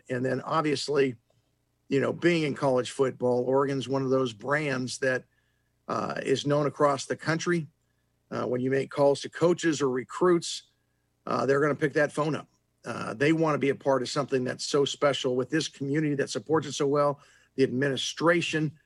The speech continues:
that supports it so well, our, our boosters,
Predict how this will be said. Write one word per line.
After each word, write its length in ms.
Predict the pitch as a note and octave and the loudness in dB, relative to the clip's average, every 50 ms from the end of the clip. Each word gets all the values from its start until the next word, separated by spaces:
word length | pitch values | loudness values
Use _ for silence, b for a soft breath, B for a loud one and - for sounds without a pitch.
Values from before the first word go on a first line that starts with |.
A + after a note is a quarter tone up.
| b b b b | b b b b
that 140 | - D3 - | 0 0 0
supports 320 | - C3+ - D#3 D#3+ C3 | -2 -2 2 0 2 2
it 100 | C#3 C#3 | 0 -6
so 220 | A2+ - - D3+ C#3+ | -6 -2 0 2 2
well, 360 | C#3 C#3+ C#3 C#3 C#3 C#3 C#3 - | 4 4 4 4 4 2 0 0
our, 260 | - A#2 A2+ A2+ A2+ - | -2 -2 -2 -2 -2 -2
our 200 | - A#2 A2 A2+ | -2 -2 -2 -2
boosters, 680 | G#2 G#2 G#2 D3 D#3+ D#3+ D3 - - D3+ D3 C3+ - | -4 -6 2 4 4 4 4 2 -2 -2 -2 -2 -4